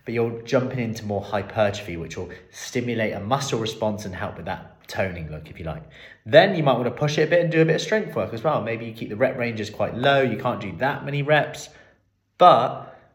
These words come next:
you're increasing the weight now. And the, that's a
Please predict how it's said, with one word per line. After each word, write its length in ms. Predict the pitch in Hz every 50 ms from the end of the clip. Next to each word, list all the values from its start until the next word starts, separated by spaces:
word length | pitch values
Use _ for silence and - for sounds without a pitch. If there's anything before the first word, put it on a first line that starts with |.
| _ _ _
you're 180 | - 127 120 117
increasing 500 | 110 101 - - 113 104 - 107 95 90
the 80 | 92 87
weight 300 | 92 95 90 82 - -
now. 180 | - - - - -
And 140 | - 131 151
the, 220 | 196 214 - - -
that's 380 | 151 165 175 170 - - -
a 340 | 160 139 131 131 - - -